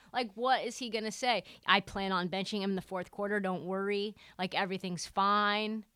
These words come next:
Like, if, if Steve Nash knew how to manage his rotations, that's what he would do. Ben Simmons out there, quarters one, two, and three. Quarters one and three,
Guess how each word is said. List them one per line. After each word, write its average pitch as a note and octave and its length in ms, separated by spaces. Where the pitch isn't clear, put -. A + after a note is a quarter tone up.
Like, D4 220
if, C4 160
if F#4 160
Steve C5+ 460
Nash D4 400
knew B3+ 200
how B3 120
to A#3 60
manage A3 280
his A3 160
rotations, A3 460
that's A3+ 200
what B3 120
he B3+ 60
would C4+ 200
do. E3+ 180
Ben A3+ 260
Simmons A#3+ 360
out A#3+ 220
there, A#3+ 260
quarters G#3+ 340
one, B3 320
two, C#4 260
and C4 180
three. F3+ 340
Quarters G3+ 280
one C#4 420
and A#3 260
three, F#3 380